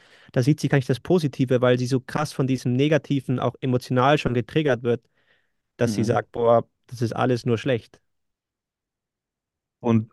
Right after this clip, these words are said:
Speaker 2: unsere Reaktion, unsere, also Kirche, ist, glaub ich, immer ein Reflex, dass wir versuchen, ähm, wie soll ich sagen, je-, wir, wir wollen den Menschen gefallen. Ja?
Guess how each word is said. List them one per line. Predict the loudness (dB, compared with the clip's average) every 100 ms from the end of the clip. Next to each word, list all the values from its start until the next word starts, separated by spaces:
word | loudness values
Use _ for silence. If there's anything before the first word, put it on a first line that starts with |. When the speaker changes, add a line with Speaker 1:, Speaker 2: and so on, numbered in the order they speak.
| _
Speaker 2:
unsere | 2 4 6 6 4 -2 -20 -8
Reaktion, | 0 4 4 2 2 2 0 -2
unsere, | 2 4 4 2 -2
also | -6 -6 -6
Kirche, | 0 2 4 4 2 -2 _ _ _ _ _ _
ist, | 2 4 2 -6 _ _ _
glaub | 0 2 2
ich, | 2
immer | 2 2
ein | 2 0
Reflex, | 0 -4 0 -2 -2 -14 -20 _ _ _ _ _ _
dass | -4 -4 -2
wir | 0 0
versuchen, | 2 -2 2 2 2 -2 -4 _ _ _ _ _ _ _ _
ähm, | 0 2 2 0 -4 -8 _ _ _ _ _ _ _
wie | -2
soll | 0 0
ich | 0
sagen, | 2 2 -2 -8
je-, | -10 -8 -8 -10 _ _ _
wir, | -14 -14 -16 -12 -12 -4 0 0
wir | 2 4
wollen | 6 6 6
den | 6
Menschen | 4 4 2
gefallen. | 2 4 6 4 -2 _ _ _ _ _ _ _ -6
Ja? | 0 0 0